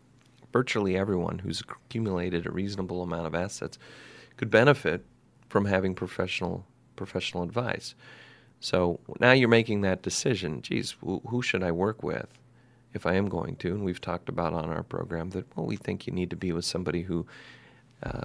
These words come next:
their, their interests are at least as closely aligned to yours as possible.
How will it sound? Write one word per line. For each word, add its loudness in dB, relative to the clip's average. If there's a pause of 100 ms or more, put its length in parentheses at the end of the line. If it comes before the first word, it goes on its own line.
their, 4 (440)
their 8
interests 2
are 2
at 0
least -4 (480)
as -4
closely 2
aligned 4
to -2
yours 2
as -6
possible. -6